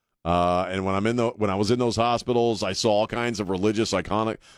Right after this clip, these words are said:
icons. I, I saw state, you know, Bible verses on the walls. You know what? I was fine with it. Even if I, w-, you know what? If you're in the hospital and, and something serious is going down, and you, and you're non-religious,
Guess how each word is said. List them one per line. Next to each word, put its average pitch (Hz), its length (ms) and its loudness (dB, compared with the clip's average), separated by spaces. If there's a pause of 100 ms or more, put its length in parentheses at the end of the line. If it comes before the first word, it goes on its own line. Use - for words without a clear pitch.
icons. 110 580 0
I, 82 180 -2
I 90 40 -2
saw 90 680 -2
state, 104 400 -2
you 98 80 -2
know, 80 160 -4
Bible 98 540 0
verses 110 420 0
on 85 140 -2
the 82 80 -4
walls. 110 760 2 (840)
You 113 160 4
know 123 160 2
what? 127 280 4
I 123 100 4
was 123 140 -2
fine 127 300 0
with 101 100 -2
it. 95 120 -2 (240)
Even 156 260 2
if 127 80 -2
I, 139 120 4
w-, 135 200 2
you 175 80 2
know 214 160 2
what? 202 340 2
If 151 120 -4
you're 220 140 4
in 226 60 -4
the 160 120 -2
hospital 113 840 0
and, 113 260 0
and 113 300 0
something 156 300 0
serious 139 480 0
is 139 100 -4
going 151 300 0
down, 151 400 0 (920)
and 117 100 2
you, 156 280 2 (200)
and 127 160 2
you're 147 180 2
non-religious, 131 1300 0